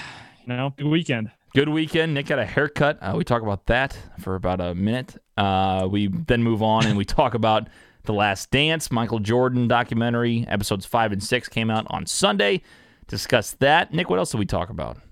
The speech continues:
Speaker 1: Well, we also talked about it was World Naked Gardening Day on Saturday. So if you did some naked gardening like T J, you know, you can, uh, you can, you can send him your pictures. Send T J your,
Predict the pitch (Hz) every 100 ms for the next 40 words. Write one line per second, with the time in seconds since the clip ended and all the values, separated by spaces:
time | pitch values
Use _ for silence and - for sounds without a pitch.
0 | _ _ _ _ _ _ _ 381 302 185
1 | 156 160 165 151 147 - 147 127 - -
2 | 156 139 143 143 139 139 135 113 117 143
3 | 147 143 127 123 131 143 - 139 131 117
4 | _ _ - 160 180 139 127 117 113 127
5 | 127 123 120 127 123 131 147 160 160 -
6 | 135 123 131 131 - 120 110 135 135 117
7 | 123 131 135 131 123 117 - - 170 143
8 | 120 117 139 135 120 120 123 113 110 120
9 | 113 113 113 113 117 _ 120 - 110 _
10 | - 120 117 - 147 139 123 - 127 -
11 | 107 - 156 147 - 185 160 143 175